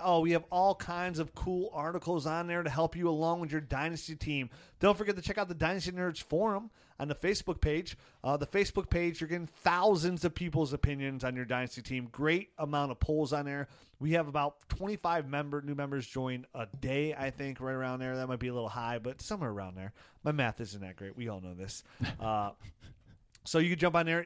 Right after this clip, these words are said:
Speaker 1: If you don't know how to join, just go to dynasty nerds dot com, hit group chat, you'll get in there. If you wanna support the site, you can always buy Dynasty Nerds t-shirt, guaranteed to be the most comfortable t-shirt you will ever wear in your entire life. It is so, so comfortable. My favorite thing to get is every time somebody buys a t-shirt going,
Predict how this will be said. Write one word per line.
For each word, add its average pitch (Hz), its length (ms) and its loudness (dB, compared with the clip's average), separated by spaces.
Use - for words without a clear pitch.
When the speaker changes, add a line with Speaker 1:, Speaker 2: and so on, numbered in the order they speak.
Speaker 1:
If 151 80 -4
you 156 60 -2
don't 175 220 4
know 165 80 2
how 165 80 4
to 160 80 4
join, 160 280 4
just 143 140 -4
go 165 100 4
to 143 60 0
dynasty 147 320 2
nerds 147 160 -4
dot 139 160 0
com, 139 240 -4
hit 143 160 -6
group 131 240 -6
chat, 131 260 -2
you'll 127 120 -6
get 123 120 -4
in 123 120 -6
there. 127 180 -4
If 127 140 -4
you 151 120 0
wanna 165 200 2
support 151 320 -2
the 139 40 -6
site, 165 380 0
you 139 80 -2
can 156 100 4
always 156 240 4
buy 151 220 2
Dynasty 147 420 -2
Nerds 151 240 -4
t-shirt, 170 420 -2
guaranteed 160 420 -2
to 165 40 -8
be 165 100 0
the 170 80 0
most 170 240 2
comfortable 240 380 -6
t-shirt 196 460 -4
you 160 120 -2
will 139 160 -6
ever 151 240 -2
wear 135 280 -2
in 147 120 -8
your 135 120 -6
entire 123 440 -4
life. 113 340 -6
It 131 120 -8
is 113 80 -10
so, 101 760 -2
so - 280 -6
comfortable. 107 440 -8
My 143 80 4
favorite 175 400 0
thing 160 100 -2
to 147 80 -4
get 139 160 2
is 123 100 -4
every 131 140 -4
time 139 140 -2
somebody 127 180 -4
buys 123 220 0
a - 20 -6
t-shirt 135 380 -6
going, 110 260 -2